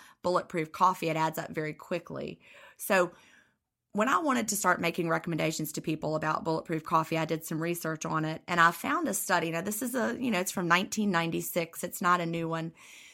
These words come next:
but it's, it's a study that talks about M C T oil boosting your metabolism, and it's, it's something you hear a lot of people say.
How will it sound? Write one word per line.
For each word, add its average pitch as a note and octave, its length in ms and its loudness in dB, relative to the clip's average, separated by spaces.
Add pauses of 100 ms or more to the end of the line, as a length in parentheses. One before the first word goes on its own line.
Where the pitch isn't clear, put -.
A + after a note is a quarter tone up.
(200)
but F3+ 240 6 (680)
it's, G3+ 340 2
it's F#3+ 180 -4
a G3+ 40 0
study C#4 400 0
that F#3 460 2
talks A3 400 2
about E3 560 0 (600)
M G3+ 140 2
C G#3+ 160 0
T G3 220 2
oil E3 500 4 (160)
boosting F#3 560 2
your E3+ 140 2
metabolism, D#3+ 640 4
and D#3 80 -2
it's, - 240 -4
it's - 160 -6
something G3+ 300 2
you E3 80 0
hear E3+ 100 2
a E3 80 6
lot D#3 160 4
of D3+ 80 -4
people D#3 220 -4
say. B2 500 -2